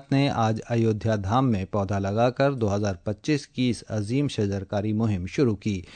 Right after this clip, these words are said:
इस मौके पर वज़ीर आला ने माहौलियात के तहफ़्फ़ुज़ और शजरकारी की मुहिम की ज़रूरत पर जोर दिया। उन्होंने कहा कि हमारी हुकूमत ने माहौलियात के तहफ़्फ़ुज़ के लिए पुरअज़्म होकर काम किया है।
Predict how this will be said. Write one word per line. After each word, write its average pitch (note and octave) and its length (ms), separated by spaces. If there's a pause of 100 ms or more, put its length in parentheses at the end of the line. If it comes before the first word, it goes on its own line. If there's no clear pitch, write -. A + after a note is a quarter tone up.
(240)
इस C#3 140
मौके D3 240
पर F3 200
वज़ीर A#2 300
आला A#2+ 260
ने C#3+ 120
माहौलियात A2 640
के G#2+ 120
तहफ़्फ़ुज़ G#2+ 560
और A2+ 100
शजरकारी G#2+ 640 (180)
की A#2+ 120
मुहिम G2+ 340
की A2 160
ज़रूरत A2+ 520
पर G2 160
जोर G#2+ 340
दिया। G#2 280 (340)
उन्होंने C#3 260
कहा D3 180
कि E3 120
हमारी B2+ 300
हुकूमत A#2+ 500
ने C#3 120
माहौलियात G#2+ 580
के A2 80
तहफ़्फ़ुज़ G2+ 600
के A#2+ 80
लिए A#2 200 (120)
पुरअज़्म A2+ 400
होकर G2+ 400
काम G2 320
किया G#2+ 260
है। G2 240